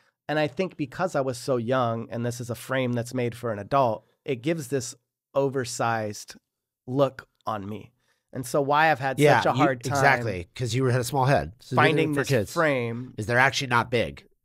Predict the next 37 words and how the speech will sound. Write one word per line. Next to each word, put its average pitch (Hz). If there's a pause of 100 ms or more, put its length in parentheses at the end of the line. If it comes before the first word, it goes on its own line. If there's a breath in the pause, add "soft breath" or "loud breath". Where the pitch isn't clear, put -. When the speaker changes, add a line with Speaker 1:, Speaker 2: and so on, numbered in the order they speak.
(480)
Speaker 1:
Is 120
they're 123
actually 110
not 104
Speaker 2:
No, 151
Speaker 1:
big. 123
Speaker 2:
yeah, 85
for -
Speaker 1:
They -
Speaker 2:
sure 175
Speaker 1:
fit 113
Speaker 2:
they're 110
Speaker 1:
me -
Speaker 2:
not. -
Speaker 1:
now, 151
and 123
they 123
Speaker 2:
Frames 165
Speaker 1:
look 113
Speaker 2:
back 131
then 127
were 92
not 107
big. 101
Speaker 1:
Yeah. 135 (140)
Speaker 2:
Yeah. 101
Speaker 1:
But 156
as 135
a 127
kid, 160
they 147
Speaker 2:
Yeah. 143
Speaker 1:
look 170
a 165
little 135
oversized. -
Speaker 2:
Yeah. 120